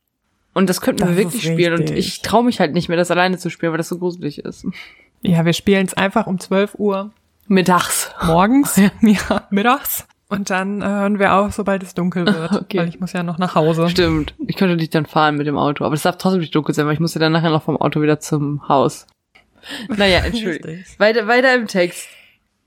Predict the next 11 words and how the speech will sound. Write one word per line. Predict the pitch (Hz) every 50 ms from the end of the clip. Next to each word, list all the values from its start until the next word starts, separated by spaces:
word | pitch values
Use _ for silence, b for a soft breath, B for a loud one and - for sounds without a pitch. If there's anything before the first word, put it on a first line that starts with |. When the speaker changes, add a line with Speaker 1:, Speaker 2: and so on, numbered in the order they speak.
| _ _ _ _ _ _ _ _ _ _ _ _ _ _ _ -
Speaker 2:
So, | 180 170 190 185 175 170 165
häufig | 220 240 302 330 - - 226 202 214 254 311 - - -
gilt | - 220 233 262 -
sie | - 220 185
auch | - 180 202 -
als | - 175 180 -
Mutter | - 196 220 - - 233 220
von | - - 208 196 190 -
Koschei, | - - 214 214 - - - - - - - - - - 160 151 147 151 156 170 214 226 _ _ _ _ _ _ _ _ -
dem | 233 240 247
Todeslosen, | - - - 247 226 190 165 - - 156 156 151 147 143 151 151 151 170 180